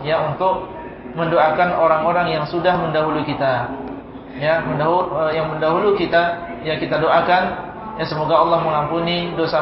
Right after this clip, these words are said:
mereka, ya semua orang Islam secara umum. Dan, dan juga ya orang-orang yang kita kenal,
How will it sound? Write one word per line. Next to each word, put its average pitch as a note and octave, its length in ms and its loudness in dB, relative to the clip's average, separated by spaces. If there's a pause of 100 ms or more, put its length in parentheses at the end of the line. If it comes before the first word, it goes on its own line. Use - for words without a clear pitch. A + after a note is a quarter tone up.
mereka, F3 640 -2
ya D3+ 160 -6
semua G#3+ 320 2
orang G3+ 240 2
Islam F3+ 240 0
secara D#3+ 320 2
umum. C#3+ 160 0 (1200)
Dan, D#3 320 2
dan E3 160 0
juga D#3 280 2 (680)
ya F3 240 4
orang-orang E3+ 560 4
yang F3 240 2
kita D#3+ 320 0
kenal, F3 480 4